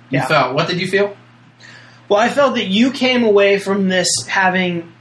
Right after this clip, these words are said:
Speaker 2: um, maybe a stronger feeling than I did. I feel like, um, maybe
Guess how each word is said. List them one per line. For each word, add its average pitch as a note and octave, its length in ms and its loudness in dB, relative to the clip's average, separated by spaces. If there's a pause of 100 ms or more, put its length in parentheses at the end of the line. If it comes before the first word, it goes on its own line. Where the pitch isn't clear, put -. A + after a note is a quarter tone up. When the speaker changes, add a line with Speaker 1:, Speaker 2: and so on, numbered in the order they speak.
Speaker 2:
um, D#3+ 480 -4 (1160)
maybe F3+ 680 -2
a E3+ 100 -2
stronger F#3 580 0
feeling G3+ 440 0
than G3+ 140 0
I G3+ 180 2
did. G#3 380 0 (340)
I E3 80 -2
feel F#3+ 240 0
like, F3 340 -2 (440)
um, D#3 520 -2 (360)
maybe F3+ 520 -2